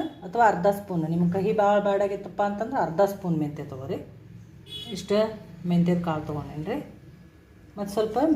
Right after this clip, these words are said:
ಬೆಲ್ಲ, ನಿಮ್ಗೆ ಬೆಲ್ಲ ಇಷ್ಟು ಬ್ಯಾಡ ಅಂತಂದ್ರೆ ಬಿಡ್ರಿ, ಸ್ಕಿಪ್ ಮಾಡಿರಿ. ನಾವು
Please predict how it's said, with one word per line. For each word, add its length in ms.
ಬೆಲ್ಲ, 160
ನಿಮ್ಗೆ 260
ಬೆಲ್ಲ 240
ಇಷ್ಟು 200
ಬ್ಯಾಡ 160
ಅಂತಂದ್ರೆ 400
ಬಿಡ್ರಿ, 280
ಸ್ಕಿಪ್ 320
ಮಾಡಿರಿ. 220
ನಾವು 160